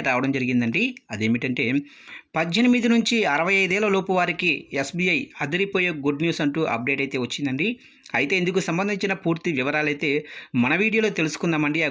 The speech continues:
గుడ్ న్యూస్ ఏంటి అనేది. వీడియో మాత్రం ఎక్కడా స్కిప్ చేయకుండా చూడండి ఫ్రెండ్స్, అప్పుడే మనకి పూర్తి సమాచారం అయితే తెలుస్తుంది.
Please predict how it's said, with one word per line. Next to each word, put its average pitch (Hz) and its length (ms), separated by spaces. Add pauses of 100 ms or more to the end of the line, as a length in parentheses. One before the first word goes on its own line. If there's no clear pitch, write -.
గుడ్ 127 160
న్యూస్ 131 220
ఏంటి 123 140
అనేది. 120 240 (500)
వీడియో 226 260
మాత్రం 208 200 (120)
ఎక్కడా 170 200 (100)
స్కిప్ - 260
చేయకుండా 160 360
చూడండి 139 280
ఫ్రెండ్స్, 165 200 (280)
అప్పుడే 196 280
మనకి 185 240
పూర్తి 147 320
సమాచారం 147 480
అయితే 139 200
తెలుస్తుంది. 147 400